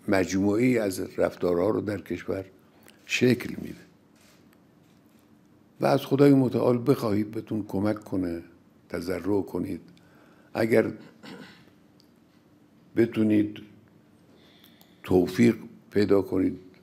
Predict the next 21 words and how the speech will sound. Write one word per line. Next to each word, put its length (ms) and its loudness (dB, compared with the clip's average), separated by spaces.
نوافل 500 0
بخونید، 480 -4
نافله 420 -6
شب 260 -2
رو 100 -8
به 100 -12
خصوص 400 -12
بتونید 380 -8
سحر 400 -8
خیزی 460 -6
داشته 320 -8
باشید، 360 -10
این 140 -2
خیلی 340 2
بهتره. 520 -4
خیلی 400 -8
سحر 600 0
وقت 320 -2
خوبی 420 -2
است 140 -8
برای 440 -6